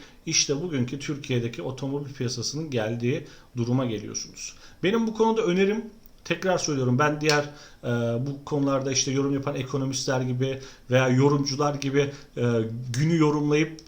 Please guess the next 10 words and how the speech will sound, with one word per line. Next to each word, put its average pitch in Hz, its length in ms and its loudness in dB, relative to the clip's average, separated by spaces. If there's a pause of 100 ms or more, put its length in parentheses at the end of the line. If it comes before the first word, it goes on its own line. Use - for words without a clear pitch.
(140)
kenarıya 165 400 2
kaçmıyorum. 131 500 2
Burada 160 220 0
benim 165 240 -2
bir 190 200 -2 (220)
önerim 160 420 6
var, 107 160 -2
tavsiyem 143 540 -2
var. 107 120 -4 (420)
Türkiye'de 165 600 0